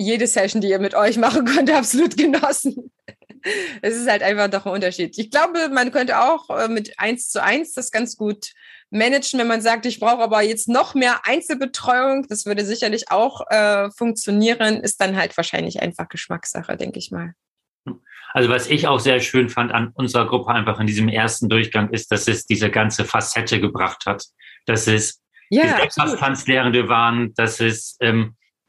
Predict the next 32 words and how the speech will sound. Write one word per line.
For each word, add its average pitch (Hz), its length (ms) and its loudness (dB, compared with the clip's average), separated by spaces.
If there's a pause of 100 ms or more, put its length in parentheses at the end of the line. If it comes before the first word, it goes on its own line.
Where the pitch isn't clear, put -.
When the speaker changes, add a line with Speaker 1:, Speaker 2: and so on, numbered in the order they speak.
(100)
Speaker 2:
Pädagogen 135 640 0
waren, 120 240 2
dass 120 200 -2
es 113 240 -4
Hip-Hop-Tanzlehrende 120 1120 0
waren, 110 380 2
sogar 110 300 -4
eine 107 560 -2
Nicht-Tanzlehrerin 131 920 0
dabei, 117 240 0
sondern 110 280 -2
die 107 200 -6
quasi 110 400 -2
nur 110 480 2 (240)
das 202 120 4
Speaker 1:
Nur 185 60 4
Orga 185 200 4
Speaker 2:
macht, 180 40 -6
Speaker 1:
macht. - 300 -14 (220)
Speaker 2:
nur, 127 180 2
nur 127 220 4
Orga 123 320 2
macht, 117 320 0 (360)
ähm, 120 320 -4 (200)
Ballett 139 420 0
dabei 117 420 0
war 110 220 0
oder 113 240 0
diese 110 240 -8
klassischen 123 540 -4
Tänze 107 640 0
und, 104 320 -2